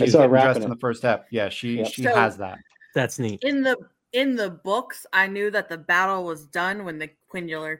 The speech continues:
Speaker 3: popped up, and I was like, "Oh yeah, okay." So
Speaker 4: Yeah.
Speaker 3: that is, that is literally a seal on the Dark One's
Speaker 1: Person,
Speaker 3: cage.
Speaker 1: yeah.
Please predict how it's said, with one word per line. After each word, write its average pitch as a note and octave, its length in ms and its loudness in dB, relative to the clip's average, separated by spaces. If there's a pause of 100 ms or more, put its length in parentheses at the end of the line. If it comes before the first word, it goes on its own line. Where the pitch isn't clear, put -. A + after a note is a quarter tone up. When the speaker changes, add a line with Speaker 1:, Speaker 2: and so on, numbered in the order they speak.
(120)
Speaker 3:
popped D#3+ 300 -10
up, D3+ 280 -8 (280)
and F#3+ 180 -2
I - 20 -4
was G3 120 -8
like, A#3+ 120 -4
"Oh C#4 100 -2
yeah, C4+ 540 -2 (240)
okay." - 300 -16 (520)
So D3 120 2
Speaker 4:
Yeah. G#2+ 140 6
Speaker 3:
that A#3+ 240 10
is, A3 260 -4 (200)
that A#3 140 6
is A3+ 140 0
literally G#3 460 -2
a E3+ 80 -2
seal F#3+ 680 -6
on E3+ 300 -6
the E3 80 -10
Dark D#3+ 360 -6
One's D#3 880 -14 (640)
Speaker 1:
Person, C#3+ 380 -12
Speaker 3:
cage. F2 220 -20
Speaker 1:
yeah. G2 300 -12